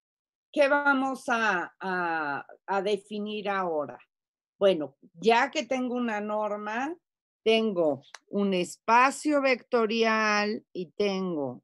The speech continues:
una norma, siempre en un, en un espacio vectorial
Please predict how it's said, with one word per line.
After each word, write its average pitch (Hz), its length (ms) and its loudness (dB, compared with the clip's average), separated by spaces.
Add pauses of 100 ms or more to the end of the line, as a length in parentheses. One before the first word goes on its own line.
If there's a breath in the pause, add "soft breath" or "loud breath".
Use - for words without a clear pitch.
(120)
una 202 420 -2
norma, 185 1080 -2 (1600)
siempre 254 560 -2
en 247 100 0
un, 240 540 0 (180)
en 196 200 -2
un 226 200 2
espacio 214 1300 0 (420)
vectorial 240 1120 0